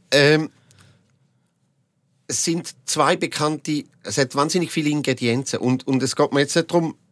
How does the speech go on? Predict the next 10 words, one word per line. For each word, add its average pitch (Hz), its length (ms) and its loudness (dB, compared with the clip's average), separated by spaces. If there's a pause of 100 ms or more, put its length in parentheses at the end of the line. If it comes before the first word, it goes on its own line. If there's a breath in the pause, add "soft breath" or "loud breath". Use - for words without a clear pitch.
(600)
um 143 100 2
den 127 160 2
Wahrheitsgehalt 135 840 2
von - 140 -8
dieser 117 200 0
Geschichte - 420 -6
und, 120 140 -2
und 117 200 -6
von 113 100 -8
der, 120 240 4